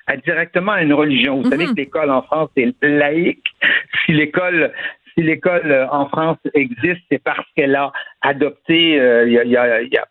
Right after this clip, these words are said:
Speaker 1: près de plus d'un siècle, laïcité pour arriver, pour arriver à, à mettre fin à l'espèce de guerre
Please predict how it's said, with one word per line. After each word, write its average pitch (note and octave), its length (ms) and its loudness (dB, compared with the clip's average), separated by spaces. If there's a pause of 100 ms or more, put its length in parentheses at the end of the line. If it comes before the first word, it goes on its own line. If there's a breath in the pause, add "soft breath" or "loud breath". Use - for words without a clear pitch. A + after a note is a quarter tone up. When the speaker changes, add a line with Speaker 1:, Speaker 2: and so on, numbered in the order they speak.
Speaker 1:
près D#3 80 0
de - 120 -8
plus D#3 120 -2
d'un C3+ 200 0 (140)
siècle, D#3 300 0 (140)
laïcité D3+ 840 -2
pour C#3+ 200 0
arriver, C3+ 480 2 (320 loud breath)
pour C#3 160 -2
arriver C#3 560 0
à, B2 160 0 (260 loud breath)
à C3+ 120 -2
mettre C#3 320 -4
fin E3 240 0
à C3+ 40 -2
l'espèce C3 440 -2
de B2 100 0
guerre C3 320 -2